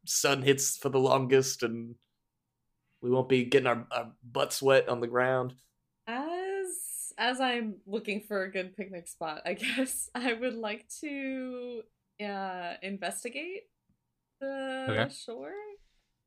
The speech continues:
Speaker 2: see if there are, is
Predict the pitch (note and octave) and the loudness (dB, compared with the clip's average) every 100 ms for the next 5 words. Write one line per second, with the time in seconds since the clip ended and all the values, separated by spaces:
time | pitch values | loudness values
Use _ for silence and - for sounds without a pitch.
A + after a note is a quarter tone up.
0 | - - G#3+ A3 A3 G3+ G3+ G3 G3 F#3 | -14 -10 -6 -6 -6 -4 -4 -4 -4 -6
1 | F3+ F3+ F3+ F3+ F3+ F3+ - F3+ F3+ - | -8 -8 -8 -8 -8 -10 -12 -14 -12 -12
2 | - | -14